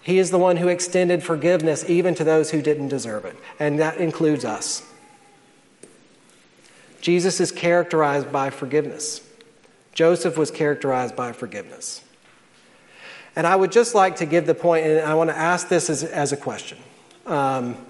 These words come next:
in that how has your suffering changed you? I think this is wor-, this is worth each of us digging into and reflecting on.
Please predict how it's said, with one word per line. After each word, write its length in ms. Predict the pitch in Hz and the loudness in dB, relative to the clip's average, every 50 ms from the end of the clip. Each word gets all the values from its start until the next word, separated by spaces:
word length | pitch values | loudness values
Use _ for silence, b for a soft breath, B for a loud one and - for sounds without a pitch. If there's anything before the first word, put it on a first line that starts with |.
| B B B B B B B B B B B | B B B B B B B B B B B
in 120 | - 156 156 | -4 0 0
that 360 | 165 147 - - - - - | 0 -2 -2 -8 -16 -16 -16
how 400 | - - - 190 202 208 233 233 | -12 -4 0 2 4 4 4 4
has 280 | 185 165 202 175 143 139 | 2 2 -2 -2 -2 0
your 240 | 151 165 165 170 160 | 2 4 4 4 2
suffering 680 | - - 175 165 165 - - 139 127 117 113 110 110 - - - B B B B B B B B B B B B | 2 0 0 0 0 -2 -4 -6 -6 -6 -6 -10 -12 -14 -16 -20 B B B B B B B B B B B B
changed 500 | - - 160 147 147 139 127 113 - - | -4 -2 -2 0 0 -2 -4 -6 -10 -12
you? 240 | 101 85 85 85 - - - - - _ _ _ _ _ _ _ _ _ b b b b b b b b - | -14 -14 -16 -18 -20 -20 -20 -20 -20 _ _ _ _ _ _ _ _ _ b b b b b b b b -4
I 100 | 147 151 | -4 0
think 240 | - 180 180 185 | 2 0 0 2
this 180 | 165 170 170 170 | 2 0 2 2
is 120 | 180 143 | -2 -2
wor-, 340 | 139 147 165 170 175 180 170 | 4 4 6 6 6 4 2
this 240 | 160 156 170 160 - | 0 -2 -2 0 0
is 140 | 160 135 135 | -2 -4 0
worth 440 | 135 151 151 156 160 160 - - - - - - 180 | 2 4 4 4 2 0 -6 -12 -12 -14 -10 -2 -2
each 200 | 165 160 - 160 | -2 0 0 -2
of 140 | 143 131 | 0 0
us 300 | 139 135 131 127 - - | 0 0 0 -2 -6 -8
digging 400 | - 147 135 139 131 139 135 127 | -8 -2 -2 -2 -2 -2 -2 0
into 420 | 131 131 127 123 - 139 127 120 117 | 0 0 -2 -2 -4 -4 -4 -4 -4
and 100 | 110 110 | -6 -8
reflecting 500 | 107 104 - 120 104 104 - 98 95 90 | -10 -12 -10 -12 -12 -12 -14 -16 -16 -14
on. 200 | 82 82 - | -14 -16 -16